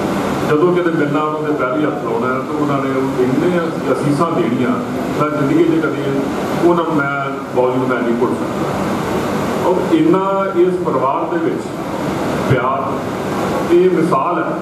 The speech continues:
ਅੱਜ ਦੇ ਸਮੇਂ ਦੇ ਵਿੱਚ ਜਿਹੜੀ ਅਸੀਂ ਇੱਕ ਨਿਊਕਲੀਅਰ ਫੈਮਿਲੀ ਬਣਦੇ ਜਾ ਰਹੇ ਹਾਂ, ਇਕੱਲੇ ਇਕੱਲੇ ਹੁੰਦੇ ਜਾ ਰਹੇ ਹਾਂ। ਔਰ ਮੈਂ ਵਿਮਲ ਜੀ, ਵਿਜੇ ਜੀ, ਮੈਂ ਤੁਹਾਡੇ ਘਰ 'ਚ ਮੈਨੂੰ ਦੋ ਵਾਰੀ ਜਾਣ ਦਾ ਮੌਕਾ ਮਿਲਿਆ, ਇੱਕ ਵਾਰੀ ਖੁਸ਼ੀ 'ਚ ਗਿਆ ਤੇ ਇੱਕ ਵਾਰੀ ਮੈਂ ਗਮੀ 'ਚ। ਔਰ ਜਿੰਨੀ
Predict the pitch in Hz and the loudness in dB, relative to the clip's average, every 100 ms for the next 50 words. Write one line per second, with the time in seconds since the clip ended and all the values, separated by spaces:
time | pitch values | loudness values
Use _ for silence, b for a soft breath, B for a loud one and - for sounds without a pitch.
0 | - - - - - - - - - - | -6 -8 -6 -6 -4 -2 -2 -2 -2 0
1 | - 190 220 214 180 170 175 151 135 - | 0 0 2 2 2 0 0 0 -2 0
2 | 147 147 - 151 165 156 156 160 160 135 | -2 0 0 4 4 4 2 2 2 2
3 | 160 - 226 190 160 147 147 143 127 110 | 2 2 2 2 2 0 2 2 0 0
4 | 123 120 95 95 - - - - 165 160 | 0 2 -2 -2 -4 -4 -4 0 2 4
5 | 151 135 135 117 113 - - - - - | 2 2 0 2 0 0 0 -2 -2 -2
6 | - - - - - - - - - 147 | -4 -4 -4 -2 -2 0 0 0 0 2
7 | 151 151 147 165 - 131 135 156 156 165 | 2 2 2 2 2 0 0 2 0 0
8 | 160 - - - - - 127 - - - | -2 -4 -4 -2 -2 0 0 0 0 0
9 | 139 147 151 - - - 147 - - 147 | 0 0 0 -2 -6 -6 -4 -4 0 0
10 | 135 156 143 143 143 135 147 143 131 123 | 0 0 0 2 2 4 4 2 0 -2
11 | 123 113 117 127 117 120 131 147 143 135 | -2 -2 0 0 0 -2 -2 -2 -2 0
12 | 131 127 123 151 147 135 135 135 147 139 | 0 -2 0 0 2 0 0 0 -2 0
13 | 127 120 117 - - - - - - - | 0 0 0 0 -2 -2 -2 -2 -2 -2
14 | - - - - - 160 175 139 147 175 | -2 -2 -2 -2 0 0 0 2 2 4
15 | 180 | 2